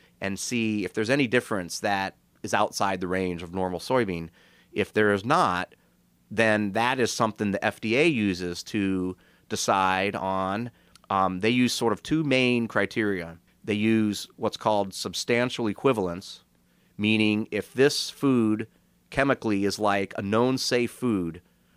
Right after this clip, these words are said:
we're gonna consider it safe until shown otherwise. Um, and that strategy, even though there is some remote risk that a problem could happen, has been very effective. So that's why they follow it.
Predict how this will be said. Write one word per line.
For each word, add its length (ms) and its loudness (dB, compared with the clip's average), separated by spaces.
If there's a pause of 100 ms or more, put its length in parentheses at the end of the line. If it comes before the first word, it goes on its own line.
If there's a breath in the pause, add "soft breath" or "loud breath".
(200 soft breath)
we're 140 2
gonna 140 2
consider 460 0
it 100 -4
safe 460 -2
until 520 -4 (520)
shown 340 0
otherwise. 640 -6 (560 soft breath)
Um, 240 -4
and 140 -2
that 180 0
strategy, 540 0
even 240 0
though 280 6
there 160 2
is 140 2
some 280 2
remote 300 4
risk 380 -2
that 260 -8
a 40 -16
problem 360 -4
could 140 -14
happen, 380 -4
has 160 -8
been 160 -4
very 220 2
effective. 500 -10 (260 soft breath)
So 100 -8
that's 160 -6
why 160 -2
they 100 -8
follow 380 4
it. 140 -2